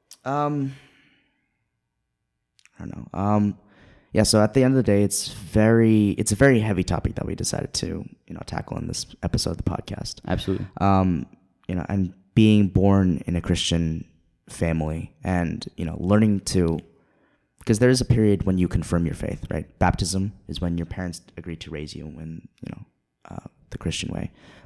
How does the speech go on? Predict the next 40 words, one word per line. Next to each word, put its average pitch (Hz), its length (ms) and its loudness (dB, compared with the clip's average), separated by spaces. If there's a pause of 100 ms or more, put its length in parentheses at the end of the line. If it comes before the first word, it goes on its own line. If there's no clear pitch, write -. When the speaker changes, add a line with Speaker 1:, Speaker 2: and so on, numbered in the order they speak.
Speaker 1:
But 90 160 2
then 85 160 2
confirmation 92 580 2
is 82 100 -2
when 80 140 -2
you 78 100 0
decide 80 440 0
f-, - 160 -16
on 85 100 -2
your 82 180 -4
own 90 180 0
volition 76 440 -6
to - 120 -12
take, - 320 -10 (120)
you - 60 -12
know, 78 80 -8
Jesus - 240 -10
Christ - 240 -6
as - 120 -6
your - 80 -10
savior. - 320 -8 (340)
And 90 120 0
I've 85 140 2
done 82 220 0
that. - 760 -10
Um, 85 420 2 (600)
and 95 220 2 (240)
that 110 160 4
has 107 120 4
been 95 200 2
the 87 60 2
hardest 87 380 0
part 85 240 2
of 78 100 -2
all 76 140 -2
this, 78 280 -6
right? 78 220 -2
Like, 82 200 -4
wrestling 85 520 0
with, 85 360 -2